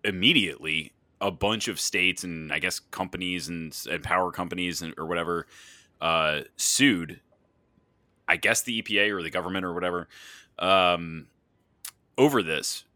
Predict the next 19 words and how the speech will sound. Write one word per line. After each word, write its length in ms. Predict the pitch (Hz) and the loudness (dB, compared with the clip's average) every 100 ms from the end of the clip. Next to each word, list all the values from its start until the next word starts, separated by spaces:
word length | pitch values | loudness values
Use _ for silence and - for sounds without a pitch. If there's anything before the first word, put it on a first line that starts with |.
| 92 | 2
uh, 180 | 87 | 2
b-, 200 | 85 98 98 92 | 2 -2 -4 -6
saying 300 | - 104 95 | 2 6 6
it 100 | 92 | 4
was 220 | 87 85 | -2 -4
essentially 420 | 90 85 82 80 82 | -4 -6 -6 -4 -4
overreach. 480 | 71 65 60 - - - - - _ - | -4 -10 -14 -16 -18 -20 -20 -20 _ -2
Over 140 | 123 | 2
the 80 | 127 | 4
course 240 | - 165 156 | 4 2 2
of 80 | |
a 60 | 135 | -2
few 200 | - 120 | 0 0
years, 460 | 92 87 90 87 - _ 78 | 0 0 0 -2 -8 _ -8
the 520 | 95 90 85 82 78 _ | 0 2 2 0 -2 _
E 120 | 104 | -6
P 160 | - 104 | 0 4
A 100 | 90 | 4
pulled 500 | - - - 135 | 2 -8 0 0